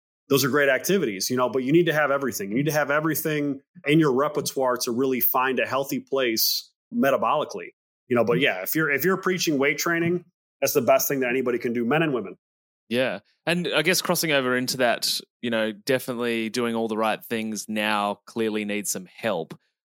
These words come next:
Speaker 2: What are bioidentical hormones and how do they work?
Speaker 1: Anything that would be considered bioidentical is something that your body cannot recognize as foreign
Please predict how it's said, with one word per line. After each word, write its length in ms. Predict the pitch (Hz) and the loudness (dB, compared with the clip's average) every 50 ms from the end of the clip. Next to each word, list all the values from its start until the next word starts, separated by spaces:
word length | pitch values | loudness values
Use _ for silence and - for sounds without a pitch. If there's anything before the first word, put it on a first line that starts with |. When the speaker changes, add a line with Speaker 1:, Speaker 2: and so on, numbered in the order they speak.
| _ _ _ - | _ _ _ 0
Speaker 2:
What 180 | 120 139 139 | 2 4 4
are 200 | 131 120 120 123 | 4 4 4 2
bioidentical 840 | 110 - 113 110 110 110 110 107 104 104 110 107 98 - - 104 95 | 2 2 0 2 2 2 2 2 0 0 -2 -4 -4 -4 -6 -6 -4
hormones 640 | - 107 101 101 101 98 98 98 107 113 - - - - | -4 -4 -4 -2 -2 -4 -4 -6 -6 -6 -8 -8 -6 -2
and 420 | - 107 104 101 98 98 101 92 - - _ _ _ _ _ - | -2 -2 -2 -2 -4 -6 -6 -8 -8 -10 _ _ _ _ _ -4
how 100 | 113 113 | -2 0
do 60 | 110 | 0
they 60 | 104 | 0
work? 280 | 101 90 82 80 - _ _ _ _ _ _ _ _ _ _ _ _ _ _ - | 0 -2 -4 -8 -8 _ _ _ _ _ _ _ _ _ _ _ _ _ _ 0
Speaker 1:
Anything 460 | 143 170 202 196 202 214 214 208 196 | 2 2 2 2 2 0 0 0 2
that 100 | 185 175 | 2 2
would 140 | 165 160 147 | 2 2 0
be 80 | 156 | 0
considered 500 | 143 - 147 127 - 156 151 147 123 101 | -2 -2 -2 -2 -2 -2 0 -2 0 0
bioidentical 840 | 123 113 120 127 135 135 127 120 120 120 135 131 - 156 156 151 - | 2 2 2 2 2 0 0 0 0 -2 -2 -2 -2 -2 -2 -2 -2
is 100 | 131 120 | -2 -2
something 300 | - 147 131 - 139 131 | -2 -2 -2 -2 -2 -2
that 100 | 120 127 | -2 -2
your 140 | 117 117 113 | -2 -2 -2
body 380 | 101 92 117 120 135 151 160 156 | 0 2 2 2 2 0 0 -2
cannot 360 | 156 - 127 131 143 135 113 | -2 -2 -2 0 0 -2 -2
recognize 440 | 123 123 120 - 131 127 120 120 104 | -4 -6 -6 -6 -6 -4 -4 -4 -4
as 140 | 104 98 - | -4 -4 -4
foreign 800 | - - - 139 131 135 139 139 135 135 135 131 127 120 120 - | -4 -4 0 0 0 2 2 0 0 0 -2 -2 -4 -6 -10 -14